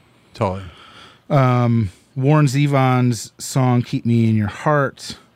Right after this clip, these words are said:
Speaker 2: is from his final album, uh, called The Wind,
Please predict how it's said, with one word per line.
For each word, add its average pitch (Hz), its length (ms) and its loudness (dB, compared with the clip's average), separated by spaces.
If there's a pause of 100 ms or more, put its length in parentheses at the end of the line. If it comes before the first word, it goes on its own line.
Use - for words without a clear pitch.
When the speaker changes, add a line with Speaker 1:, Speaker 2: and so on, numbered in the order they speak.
(160)
Speaker 2:
is 110 180 -6
from 117 300 0
his 117 500 0 (200)
final 131 600 0
album, 104 560 -2 (920)
uh, 107 400 0 (160)
called 107 260 -2
The 107 80 -4
Wind, 98 560 0